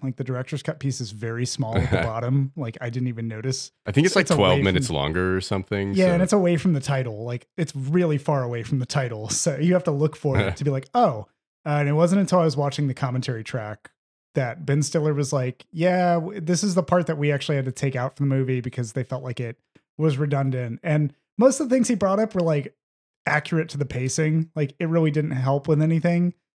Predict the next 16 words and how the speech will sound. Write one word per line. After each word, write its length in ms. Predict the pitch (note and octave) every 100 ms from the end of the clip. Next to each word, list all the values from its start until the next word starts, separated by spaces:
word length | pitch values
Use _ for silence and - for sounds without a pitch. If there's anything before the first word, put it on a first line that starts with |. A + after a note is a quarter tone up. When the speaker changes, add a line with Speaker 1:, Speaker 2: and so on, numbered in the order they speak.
| _ -
Speaker 1:
It's 60 |
a 40 | A#3
little 340 | F#3+ F3 E3+
indulgent. 540 | E3 D3+ D3+ D3 F3 F3
And 120 | D3+
so 360 | - D#3+ D3 C3 _ _ _ _ _ _ -
when 120 | D#3+
I 40 | D3+
was 100 | D3
watching 280 | C#3+ D#3+
this 120 | D3 C#3
time, 280 | D3+ C3+ C#3
as 140 | C3+
much 160 | E3 D3+
as 100 | C#3+
I 280 | C#3 C3